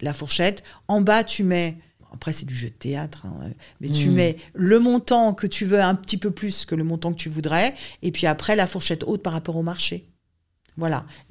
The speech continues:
Speaker 1: Donc, c'est à toi de voir comment tu te sens à l'aise, mais je dirais que c'est un peu le cadre, euh, de la négociation. Et si on te dit un non, il faut toujours se préparer à un non. Ce qui est important, c'est de poser deux autres questions. C'est, « J'entends qu'aujourd'hui, bah, vous ne souhaitez pas m'augmenter. Maintenant, j'ai besoin de comprendre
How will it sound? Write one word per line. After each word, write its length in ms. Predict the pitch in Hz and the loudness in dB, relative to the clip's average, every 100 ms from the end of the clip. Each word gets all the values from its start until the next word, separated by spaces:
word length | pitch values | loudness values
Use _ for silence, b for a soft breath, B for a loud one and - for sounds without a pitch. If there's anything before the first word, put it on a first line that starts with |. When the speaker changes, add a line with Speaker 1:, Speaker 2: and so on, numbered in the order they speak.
| - | -8
Speaker 1:
Donc, 180 | 175 170 | -4 0
c'est 140 | 247 | 2
à 80 | 254 | 2
toi 160 | 349 | 2
de 100 | 294 | 2
voir 160 | 233 226 | 2 0
comment 220 | - 202 | 0 -2
tu 100 | 190 | -4
te 60 | 190 | -4
sens 160 | 185 175 | -2 0
à 40 | |
l'aise, 380 | 185 269 302 165 B B B - | 2 0 -2 -6 B B B -4
mais 60 | |
je 80 | - | 0
dirais 200 | 190 226 | 2 2
que 60 | 262 | 2
c'est 100 | 208 | 0
un 80 | 185 | 0
peu 120 | 226 | 2
le 140 | 202 | 0
cadre, 380 | 190 214 226 196 | 0 0 0 -2
euh, 260 | 165 160 160 | -2 -2 -2
de 100 | 160 | -2
la 140 | 160 | -2
négociation. 520 | 165 165 160 170 - B B | -2 -2 0 0 -2 B B
Et 60 | - | -2
si 140 | - 339 | 0 0
on 80 | |
te 100 | 339 | 0
dit 180 | 254 214 | 0 2
un 80 | 208 | 2
non, 220 | 202 208 - | 0 -2 -8
il 80 | 175 | -10
faut 120 | 175 | -8
toujours 220 | 208 220 | -6 -6
se 60 | - | -6
préparer 300 | 180 170 170 | -6 -4 -4
à 60 | |
un 40 | 165 | -4
non. 160 | 175 - _ - | -4 -8 _ -8
Ce 100 | - | 0
qui 80 | |
est 40 | 165 | 0
important, 360 | 165 170 220 | 0 -4 -2
c'est 140 | 233 165 | -2 -2
de 40 | |
poser 220 | 180 160 | -2 -2
deux 180 | 160 185 | -2 -2
autres 120 | 190 - | -2 -4
questions. 460 | 147 - 151 196 b b - | -4 -4 -6 -10 b b -8
C'est, « 340 | - 139 135 - | -2 -2 -2 -4
J'entends 400 | 165 170 214 202 | -4 -2 -2 -2
qu'aujourd'hui, 580 | 170 156 151 165 180 | -2 -2 -2 -4 -6
bah, 160 | 160 - - | -6 -8 -8
vous 80 | 160 | -8
ne 80 | 156 | -6
souhaitez 300 | - 123 135 | -6 -6 -6
pas 200 | 160 170 | -4 -4
m'augmenter. 600 | 156 147 151 156 233 403 b b b 151 | -4 -4 -4 -4 -4 -6 b b b -12
Maintenant, 220 | 156 277 | -4 -2
j'ai 120 | 254 | 0
besoin 280 | 208 190 185 | -2 -2 -4
de 40 | |
comprendre 600 | 185 165 - 208 277 175 | -4 -10 -6 -6 -4 -8